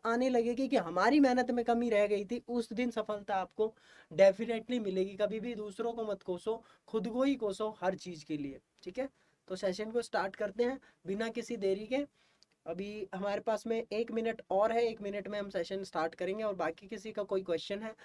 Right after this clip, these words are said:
तो वो आपके last में भी पूछ सकता है, Comment बीच में ना करे करिए। तो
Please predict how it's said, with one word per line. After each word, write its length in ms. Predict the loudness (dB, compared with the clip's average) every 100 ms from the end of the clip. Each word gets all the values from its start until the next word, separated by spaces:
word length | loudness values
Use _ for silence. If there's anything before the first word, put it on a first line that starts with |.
| -20 -8
तो 60 | -4
वो 180 | 2
आपके 680 | 4 4 0 -6 -4 -4 -6 -6
last 380 | -2 0 0 -4
में 140 | -2 -2
भी 100 | -2
पूछ 260 | -4 -8 -4
सकता 300 | -6 -2 -4
है, 100 | -2
Comment 480 | -4 -4 -6 -6 -8 -6
बीच 340 | -8 -8 -6
में 140 | -4
ना 160 | -4 -4
करे 240 | -2 -2 -2
करिए। 320 | -2 -4 -8 _ _ _ _
तो 260 | -4 -2